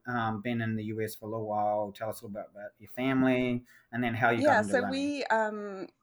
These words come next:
Speaker 2: I am married to Stu, or Stu, Stu. Um, we have two children, two girls.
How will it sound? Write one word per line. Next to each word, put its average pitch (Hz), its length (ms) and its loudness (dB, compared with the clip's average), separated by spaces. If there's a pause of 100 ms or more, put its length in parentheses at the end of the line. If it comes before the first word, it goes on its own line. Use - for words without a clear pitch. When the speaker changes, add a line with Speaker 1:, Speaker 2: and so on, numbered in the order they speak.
(180)
Speaker 2:
I 180 200 2
am 170 160 0
married 180 300 2
to 240 100 -8
Stu, 233 640 0 (320)
or 175 120 -4
Stu, 175 580 2 (540)
Stu. 202 640 2 (360)
Um, 196 520 12
we 214 120 6
have 208 240 0
two 220 480 0
children, 196 600 -2
two 220 220 0
girls. 185 680 6